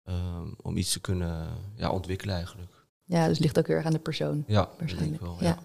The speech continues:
Speaker 1: ja.
Speaker 2: Ja. En Arvind, jouw, eh, ultieme toekomstscenario? <laughs>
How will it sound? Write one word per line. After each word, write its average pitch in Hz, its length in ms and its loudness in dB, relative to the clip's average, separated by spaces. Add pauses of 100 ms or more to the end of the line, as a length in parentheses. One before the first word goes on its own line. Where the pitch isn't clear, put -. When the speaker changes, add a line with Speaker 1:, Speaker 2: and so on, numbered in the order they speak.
(160)
Speaker 1:
ja. 87 160 -6
Speaker 2:
Ja. - 120 -6 (1300)
En 175 120 8
Arvind, 185 300 10
jouw, 185 260 6
eh, 180 400 0 (760)
ultieme 185 600 6
toekomstscenario? 202 920 4 (260)
<laughs> - 460 8